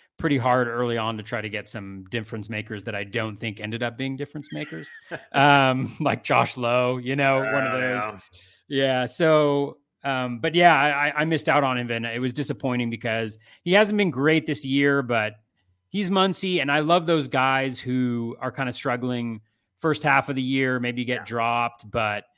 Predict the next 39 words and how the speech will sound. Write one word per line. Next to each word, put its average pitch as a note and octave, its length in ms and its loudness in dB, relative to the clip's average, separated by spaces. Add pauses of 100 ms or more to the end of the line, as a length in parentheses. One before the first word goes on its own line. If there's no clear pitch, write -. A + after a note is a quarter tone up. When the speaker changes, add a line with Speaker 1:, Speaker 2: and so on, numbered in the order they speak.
(180)
Speaker 1:
when B2+ 160 -4
you C3 80 0
look C#3 180 0
under C3 180 0
the A#2+ 140 -2
hood, B2+ 540 -2 (100)
you A#2+ 140 -8
know, A2+ 100 -6
yeah, B2+ 240 0
things D3 240 -2
aren't C3 220 -2
as A#2 100 -4
great A#2+ 220 0
as A2+ 80 -6
they A#2 80 -6
usually G#2+ 480 -6
are, G#2+ 180 0
but G#2 220 -10 (320)
they B2+ 80 -2
have B2+ 180 2
a B2 60 -4
certain A2+ 280 -8
talent G#2+ 400 -6
level G#2+ 220 -6
they've G2+ 220 -8
established, G2 520 -10
and G#2+ 80 -14
as G2+ 120 -10
long G#2 180 -6
as G2+ 80 -10
they're G2 140 -12
healthy, G2+ 360 -12
they'll G2+ 280 -16 (240)
get A#2 140 -6
close A#2+ 260 0
to A#2 140 -12
it G#2+ 60 -12
at C3+ 120 -16
least. C#3+ 340 -18